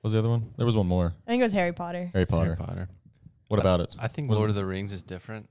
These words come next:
Speaker 3: I
Speaker 2: No
Speaker 3: think
Speaker 2: interest on
Speaker 1: Oh.
Speaker 2: it.
Speaker 3: I've seen all of the Lord of the Rings movies multiple times, and obviously they're classics, just like Star Wars and Harry Potter. But I think I would group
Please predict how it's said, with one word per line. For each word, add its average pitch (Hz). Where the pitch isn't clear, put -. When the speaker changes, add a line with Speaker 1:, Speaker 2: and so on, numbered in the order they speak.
Speaker 3:
I 208
Speaker 2:
No 202
Speaker 3:
think 185
Speaker 2:
interest -
on -
Speaker 1:
Oh. 85
Speaker 2:
it. -
Speaker 3:
I've 135
seen 120
all 101
of 98
the 92
Lord 95
of 92
the 92
Rings 92
movies 92
multiple 95
times, 92
and 85
obviously 90
they're 92
classics, -
just -
like 92
Star 92
Wars 95
and 107
Harry 92
Potter. 98
But -
I 110
think 131
I 110
would 98
group 98